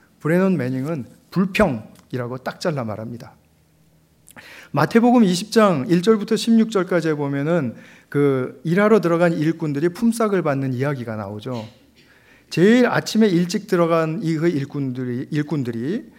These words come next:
제일 마지막에 들어간, 해질 무렵에 들어간 일꾼들과 동일한 품삯을 받았습니다.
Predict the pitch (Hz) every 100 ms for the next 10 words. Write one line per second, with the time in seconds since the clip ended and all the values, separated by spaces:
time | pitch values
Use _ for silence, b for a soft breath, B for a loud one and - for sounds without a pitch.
0 | b b - 175 233 196 135 202 226 214
1 | 190 156 135 127 113 220 226 202 180 160
2 | 151 139 135 143 - 123 147 123 120 113
3 | 131 214 B B B 185 214 208 202 180
4 | 240 226 175 156 113 110 - 104 95 95